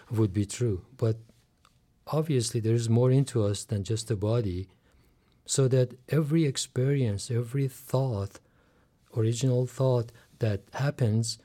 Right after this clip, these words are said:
while we are in this body is in fact part of our other nature, which is forever nature. You call it spiritual or whatnot.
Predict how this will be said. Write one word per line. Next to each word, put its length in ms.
while 380
we 200
are 140
in 140
this 180
body 520
is 300
in 180
fact 420
part 420
of 300
our 380
other 340
nature, 520
which 260
is 300
forever 560
nature. 480
You 160
call 200
it 140
spiritual 720
or 160
whatnot. 480